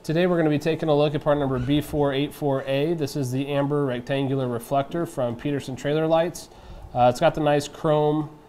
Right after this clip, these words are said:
trim piece that goes around the reflector. It gives it a nice clean finish look. Uh, we're gonna go over the measurements real quick, starting with the overall length. Measuring from edge to edge, we can see that's gonna measure three and a half inches long.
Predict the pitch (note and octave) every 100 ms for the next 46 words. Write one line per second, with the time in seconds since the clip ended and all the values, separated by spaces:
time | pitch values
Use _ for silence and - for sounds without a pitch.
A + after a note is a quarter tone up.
0 | - - - D#3 D3+ D#3 D3 D#3 C#3 C3+
1 | A#2+ B2+ C3+ D3 D3 - D3+ C#3 D3+ D3
2 | C3+ A#2+ C3 B2+ C3 C#3 - D3+ C#3+ C3+
3 | - C#3 C3+ - C#3+ D3 C#3+ - - -
4 | - - - A#2+ A#2 A#2 C3+ D#3+ E3 D#3+
5 | D#3 C#3 C3 C#3 C#3 E3+ E3+ F3+ F3+ G3+
6 | A3 - - - - - C#3 C#3+ C3 C#3
7 | C#3+ C#3+ D3 C3 B2+ D3 G3+ - - -
8 | - - - - _ _ _ - _ -
9 | - C#3+ D3 D#3 C#3+ - C#3+ C#3+ C#3 C3+
10 | C#3 - B2 C#3 C#3+ C#3+ C#3+ - - -
11 | - - - - - B2+ C3+ B2 C#3+ C#3+
12 | B2+ C#3 C3 B2+ B2+ - D3+ D3+ C#3 C3+
13 | B2+ C3+ B2+ A#2 C3 D3 D3+ D#3 D#3